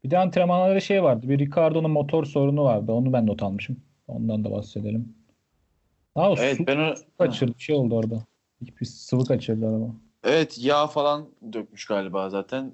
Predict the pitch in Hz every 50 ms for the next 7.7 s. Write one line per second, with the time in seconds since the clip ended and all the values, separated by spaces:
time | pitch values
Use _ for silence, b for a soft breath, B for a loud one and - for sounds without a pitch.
0 | _ 107 - - 110 107 110 117 113 110 104 98 92 90 - - - _ - 160
1 | - - - - _ _ _ _ _ _ _ _ _ _ _ _ _ _ _ _
2 | _ _ _ _ _ _ _ _ _ _ _ - 139 135 131 127 127 131 120 120
3 | 139 151 143 127 120 120 - 151 151 147 - - 139 135 131 143 143 135 135 135
4 | 135 123 110 107 - - 101 98 101 98 104 107 104 113 110 110 110 110 101 98
5 | 95 - 113 139 139 127 127 127 117 127 127 123 120 113 113 110 110 104 107 110
6 | 104 104 107 107 104 104 101 101 - 107 110 117 - 113 104 104 101 104 98 92
7 | 90 - - 90 87 85 82 - - - 87 85 85 87